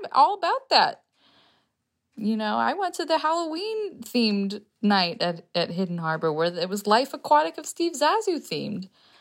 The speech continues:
It was delightful. All the, all the bartenders had their little orange caps on, and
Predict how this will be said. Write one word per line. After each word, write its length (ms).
It 40
was 200
delightful. 520
All 300
the, 100
all 320
the 120
bartenders 640
had 180
their 120
little 440
orange 300
caps 380
on, 360
and 340